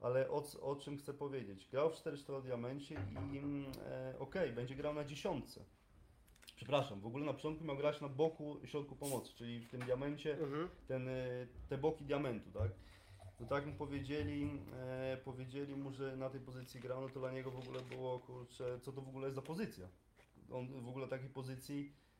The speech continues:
Speaker 1: e, w takiej pozycji nie funkcjonował przez całą swoją karierę piłki jedenastoosobowej. No to okej, zapytali się: "Na jakiej pozycji grasz?" "Dziesiątka",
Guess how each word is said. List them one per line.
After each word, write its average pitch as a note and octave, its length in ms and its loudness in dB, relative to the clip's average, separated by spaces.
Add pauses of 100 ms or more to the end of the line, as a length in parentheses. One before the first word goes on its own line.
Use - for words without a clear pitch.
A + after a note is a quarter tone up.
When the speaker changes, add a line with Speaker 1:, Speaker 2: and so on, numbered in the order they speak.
Speaker 1:
e, B2 140 -4
w - 40 -8
takiej C#3 180 -2
pozycji C#3 440 -2
nie D3 120 2
funkcjonował E3 760 4 (440)
przez B2 420 -6
całą C3 280 6
swoją C#3+ 340 -2
karierę C#3 600 4 (300)
piłki B2 260 -8
jedenastoosobowej. C#3 880 0 (680)
No B2+ 140 2
to D#3 140 8
okej, D#3 340 8 (160)
zapytali A#2+ 360 0
się: B2+ 100 -8
"Na A#2+ 60 2
jakiej A#2+ 160 -4
pozycji A2+ 360 -6
grasz?" C3+ 320 2
"Dziesiątka", C3 500 -4